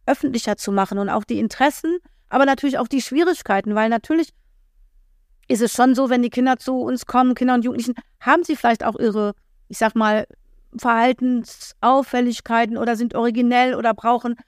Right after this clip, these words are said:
einfach einen Schutzraum auch noch, um manche Sachen zu verarbeiten. Aber das Verständnis dafür geht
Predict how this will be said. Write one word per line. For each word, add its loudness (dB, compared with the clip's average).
einfach -2
einen -4
Schutzraum 0
auch -2
noch, -4
um -4
manche 0
Sachen 0
zu -8
verarbeiten. -2
Aber 2
das 0
Verständnis -2
dafür -2
geht -2